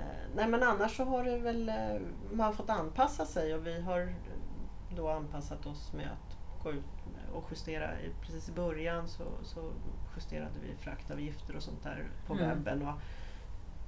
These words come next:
Speaker 1: och man kan alltid beställa hos oss och hämta i butiken, eller vi är så små så att vi, vi försöker hitta lösningar,
Speaker 2: Mm.
Speaker 1: eh, och inte vara så toppstyrda, utan, eh, ringer man till oss så kan man ha lagt en webborder och,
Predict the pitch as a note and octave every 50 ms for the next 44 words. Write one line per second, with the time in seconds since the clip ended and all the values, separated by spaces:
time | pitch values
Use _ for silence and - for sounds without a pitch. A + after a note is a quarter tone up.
0 | - F3 D#3+ D#3 D3+ D3 D3 - - - - - - - - - - - - -
1 | - - - - - - - C#3+ E3 F#3 G3 F#3+ F3 F3 F#3 F3+ F#3 F#3+ E3 D3+
2 | - D3 D3+ D3 - - - C#3+ C#3 E3 G3+ G3+ - - - C3 C3+ C3+ - -
3 | - - - - C3+ D#3 C#3+ C#3 C3+ - C3+ C3 C3+ C3+ - C#3+ C#3+ D#3 E3 E3+
4 | - - - D3 C3 B2+ C3+ D3 D3 C#3+ C#3+ C#3+ C#3+ - - - - - - -
5 | - - E3 E3 F3 F#3+ - - - - - - C#3 D#3 F3 F3+ F3 D#3 D3+ -
6 | - D3 - - D#3+ D#3 D#3 D#3 F3 F3 E3 D#3 - - - E3 D#3+ - E3+ E3
7 | E3+ E3+ - D#3+ D#3+ E3 D#3+ D#3 D3+ D3+ - G#3 F#3+ D#3 C3+ - - E3+ E3 F3+
8 | F3+ F3+ E3 E3 D#3+ D#3 - - - - - - - - - - - - - -
9 | - - E3 E3+ D#3 - E3 D#3+ D#3 D3+ - - - - D#3 - - - - -
10 | - D3 D3 D3+ - - D#3+ D#3 D3+ D3 - - - - - - E3+ F3 E3+ D#3
11 | - D3+ F3+ G3 F#3+ F#3+ F3+ F3+ F3+ - D3 C3+ - - - - - - D3+ C#3+
12 | C#3+ C#3+ - A#2 C#3 D#3+ F3 - - F#3+ F#3 F#3 F3 F#3 F3 D3 B2+ C#3 C3 C#3
13 | C#3+ D3+ C#3+ D3 C#3+ D3 D#3+ -